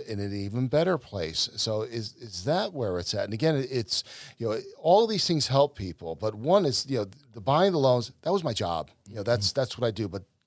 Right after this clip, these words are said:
Speaker 1: going above and beyond, helping people and building others so that they can do great things. And then,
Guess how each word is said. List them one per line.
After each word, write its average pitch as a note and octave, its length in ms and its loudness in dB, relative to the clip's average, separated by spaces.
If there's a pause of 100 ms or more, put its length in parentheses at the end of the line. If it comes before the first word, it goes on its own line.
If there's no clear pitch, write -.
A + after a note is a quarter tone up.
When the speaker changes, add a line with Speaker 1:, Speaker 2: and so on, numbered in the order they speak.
(100)
Speaker 1:
going D3+ 340 2
above B2 320 -2
and A#2+ 100 -2
beyond, G#2 600 -2 (380)
helping E3 360 2
people B2 380 -2
and E2+ 260 -8
building B2+ 560 4 (400)
others G#2 640 2 (400)
so A#2+ 160 0
that A#2 300 2
they C3+ 180 6
can A2+ 200 -4
do A2 140 -2
great G2 320 -2
things. D#2+ 600 -6 (280)
And G#2+ 180 -4
then, A2 380 2